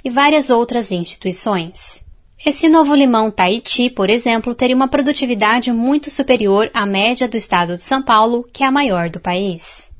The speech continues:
Acompanhe as cotações médias dos principais produtos agrícolas e pecuários no Paraná, de acordo com os dados do deral,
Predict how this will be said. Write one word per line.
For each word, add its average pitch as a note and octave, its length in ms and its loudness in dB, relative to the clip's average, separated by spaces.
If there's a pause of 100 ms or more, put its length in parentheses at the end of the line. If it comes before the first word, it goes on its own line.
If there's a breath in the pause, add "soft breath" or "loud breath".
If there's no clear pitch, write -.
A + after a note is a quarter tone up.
(160)
Acompanhe D#4 540 4
as C4+ 100 0
cotações C4+ 680 0
médias G#3+ 460 2
dos A#3 180 -4
principais C#4 680 0
produtos G#3+ 440 -2
agrícolas A#3+ 800 0
e B3 100 -4
pecuários F#3 680 0
no G3 100 -4
Paraná, A3+ 460 2 (200 soft breath)
de C4+ 120 0
acordo D4 340 2
com C#4+ 180 4
os A3 120 0
dados G3+ 420 2
do F#3 160 -2
deral, G#3+ 440 2